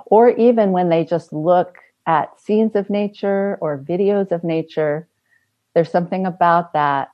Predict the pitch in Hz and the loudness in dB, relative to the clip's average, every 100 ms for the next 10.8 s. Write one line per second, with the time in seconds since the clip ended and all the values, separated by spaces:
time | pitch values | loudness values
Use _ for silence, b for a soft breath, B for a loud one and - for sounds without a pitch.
0 | _ 170 143 165 156 143 143 151 - 160 | _ -2 0 0 0 0 -2 -6 -4 -2
1 | 156 160 _ _ _ _ _ _ 180 - | -2 -6 _ _ _ _ _ _ -10 0
2 | 262 277 277 170 - 156 135 - _ - | 2 2 0 -4 -2 -2 -2 -8 _ -6
3 | 165 156 156 147 - - 147 143 147 147 | -2 -2 -2 -6 -10 -12 -10 -8 -10 -12
4 | _ _ - 170 151 208 226 208 151 165 | _ _ -6 -4 -2 0 0 2 0 -2
5 | - 165 165 165 165 160 165 160 180 185 | -2 -2 0 0 -4 -2 0 0 0 0
6 | 233 233 269 277 _ _ 165 151 175 170 | 2 2 -2 -8 _ _ -12 -8 -10 -8
7 | 156 156 151 - 147 170 196 214 220 226 | -8 -8 -8 -6 -4 -4 -4 -2 -2 -4
8 | - b b b b b - 165 160 - | -10 b b b b b -8 -6 -6 -4
9 | 151 151 - 208 175 - 143 147 156 156 | -2 -2 -4 -4 -2 -2 -2 -2 -2 -2
10 | 147 147 - 135 - 143 147 | -4 -8 -10 -12 -8 -6 -6